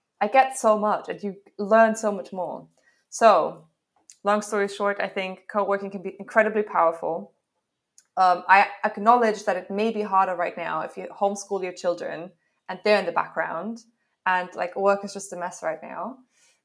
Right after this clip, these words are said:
Um, don't do it forever, but it is something that can be very powerful.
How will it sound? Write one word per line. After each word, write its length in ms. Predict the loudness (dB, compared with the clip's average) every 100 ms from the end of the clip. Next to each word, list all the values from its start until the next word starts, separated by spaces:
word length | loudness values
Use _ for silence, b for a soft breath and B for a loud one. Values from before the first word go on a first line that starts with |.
| -6
Um, 520 | -2 -2 -4 -12 -20 _ 0
don't 160 | 2
do 80 | 2
it 100 | -4
forever, 400 | 0 0 0 -2
but 120 | -2 0
it 120 | 0
is 340 | -2 -6 -14
something 340 | -14 -14 -10 -10
that 140 | -10
can 160 | -10 -12
be 80 | -8
very 220 | -6 -8
powerful. 480 | -6 -8 -8 -14